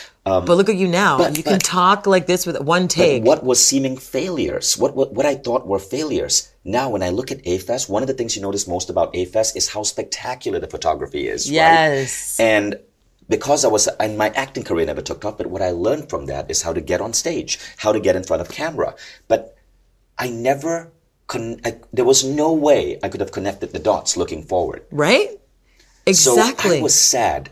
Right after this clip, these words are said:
Speaker 1: when my acting career plummeted. I was sad when I just realized I could not be a photographer.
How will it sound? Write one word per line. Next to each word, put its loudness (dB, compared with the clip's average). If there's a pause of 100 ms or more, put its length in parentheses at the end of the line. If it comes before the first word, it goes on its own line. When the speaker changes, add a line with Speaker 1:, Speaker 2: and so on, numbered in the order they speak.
Speaker 1:
when -2
my -2
acting -8
career -4 (280)
plummeted. -8 (120)
I -2
was 0
sad 0
when -8
I -4
just -10
realized -2
I -6
could -8
not -6
be -4
a -4
photographer. -12